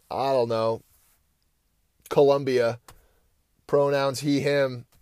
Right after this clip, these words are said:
data scientist major, pay me fifty grand. I'm just trying to cling on to a group of cool dudes. <laughs> Like, fuck, like, I, my only job is to crunch numbers and, like, scream into your ear, "Call timeout."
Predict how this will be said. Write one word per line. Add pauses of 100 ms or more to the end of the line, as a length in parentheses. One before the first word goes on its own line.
(160)
data
scientist
major,
pay
me
fifty
grand.
I'm
just
trying
to
cling
on
to
a
group
of
cool
dudes.
<laughs>
Like,
fuck, (480)
like, (380)
I, (500)
my
only
job
is
to
crunch
numbers
and,
like,
scream
into
your
ear,
"Call
timeout."